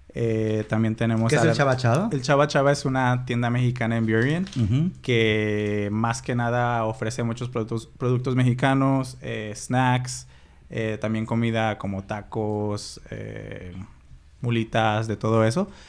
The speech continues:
Speaker 1: Incluso pueden mandar dinero a, a sus países.
Speaker 2: Ujú.
Speaker 1: Eh, otra tienda similar a esa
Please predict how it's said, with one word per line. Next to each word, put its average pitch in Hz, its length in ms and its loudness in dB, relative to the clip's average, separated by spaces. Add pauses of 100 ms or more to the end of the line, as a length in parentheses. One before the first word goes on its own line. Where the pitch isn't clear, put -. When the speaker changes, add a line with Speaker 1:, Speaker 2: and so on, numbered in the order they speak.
(320)
Speaker 1:
Incluso 139 1000 4 (200)
pueden 135 280 2
mandar 113 260 2
dinero 110 380 2
a, 98 560 -4
a 120 120 -2
sus 123 160 -8
países. 156 500 2 (220)
Speaker 2:
Ujú. 101 300 -2
Speaker 1:
Eh, 123 460 4
otra 143 200 2
tienda 160 240 2
similar 123 340 4
a 120 120 8
esa 127 460 2